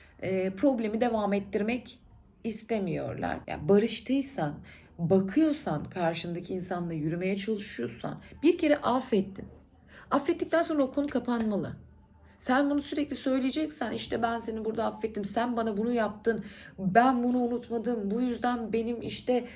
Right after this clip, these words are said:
sürekli şüphelerim var, sana güvenmiyorum. Bay bay. Gidin, uzaklaşın, kaçın çünkü psikolojiniz yerle bir olacak. Bu insan tutacak, size bağlanmış. Sizi affeden insan zaten size bir bağ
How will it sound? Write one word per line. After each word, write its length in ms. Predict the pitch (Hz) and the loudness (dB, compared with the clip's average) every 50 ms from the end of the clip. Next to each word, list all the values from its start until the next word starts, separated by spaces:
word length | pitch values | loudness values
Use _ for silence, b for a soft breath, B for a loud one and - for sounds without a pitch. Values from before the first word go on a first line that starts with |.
| B B | B B
sürekli 380 | - - 262 247 240 240 - | -6 -4 -2 -2 -2 -2 -4
şüphelerim 540 | - - 254 - 247 226 226 220 240 226 233 | -6 -6 -4 -2 0 0 0 0 0 0 0
var, 140 | 240 233 226 | -2 -2 -4
sana 260 | - - 247 247 240 | -4 -2 0 0 0
güvenmiyorum. 680 | 214 220 226 226 233 226 220 220 220 220 220 226 233 - - - - - - _ _ _ - | 0 0 0 0 -2 -2 -2 -2 -2 -2 -2 -4 -6 -8 -14 -20 -20 -20 -20 _ _ _ -6
Bay 140 | 65 64 - - - | -4 -4 -4 -8 -12
bay. 100 | - - - - - - - - - _ _ _ _ _ - - - _ _ - - - - _ _ - - - _ - - - | -16 -18 -20 -20 -20 -20 -20 -20 -20 _ _ _ _ _ -20 -20 -20 _ _ -20 -20 -20 -20 _ _ -20 -20 -20 _ -20 -2 2
Gidin, 400 | 247 262 - 240 202 165 - - - - | 2 4 4 4 2 2 0 -4 -8 -6
uzaklaşın, 840 | 190 202 196 190 240 233 233 - 220 226 247 240 - - 233 202 190 | -4 -2 2 4 4 4 4 2 2 2 4 4 2 0 0 -2 -2
kaçın 360 | - - 277 285 - 349 349 | 0 2 0 2 2 -2 -2
çünkü 380 | - - - 285 294 370 370 - | -2 -2 -2 0 0 0 -2 -2
psikolojiniz 880 | - - - - - - 247 233 233 240 - 247 247 262 269 214 190 | -8 -10 -10 -10 -2 0 2 4 4 4 4 2 0 0 -2 -2 0
yerle 380 | 208 202 202 214 226 220 208 196 | 2 2 2 4 4 2 2 2
bir 120 | 247 233 | 2 0
olacak. 600 | 226 190 151 156 156 - - - - - - - B B B B B B B B B B | 0 0 -2 -4 -6 -6 -8 -12 -12 -16 -20 -20 B B B B B B B B B B
Bu 140 | - 381 427 | 10 12 12
insan 680 | 381 302 254 220 - - 208 175 175 202 196 - - - - - - - | 12 12 10 4 0 -2 -2 0 0 0 -2 -4 -8 -14 -20 -20 -16 2
tutacak, 680 | - 381 381 - 285 233 196 185 165 165 - - - - | 2 2 2 4 0 0 2 2 2 0 0 -4 -10 -12
size 380 | - - 285 262 330 339 330 | -4 -2 0 2 2 6 8
bağlanmış. 680 | 330 320 311 294 277 254 220 196 185 170 160 - - - | 10 10 10 8 8 4 4 0 -2 -4 -6 -8 -10 -12
Sizi 240 | - 185 180 - - | -10 -6 -4 -2 0
affeden 440 | - 202 202 - 240 233 233 233 | 0 -2 0 0 2 2 2 0
insan 360 | 214 208 202 196 - 208 202 202 | 0 -2 -4 -2 0 0 0 0
zaten 460 | 196 233 220 214 220 - 294 320 311 - - - | 2 0 0 0 2 0 0 0 0 -6 -12 -14
size 340 | - - - - 226 - | -12 -10 -2 0 0 0
bir 240 | 220 214 202 185 - | 2 0 0 2 4
bağ 380 | 208 202 196 190 190 196 - | 6 6 6 6 4 2 -2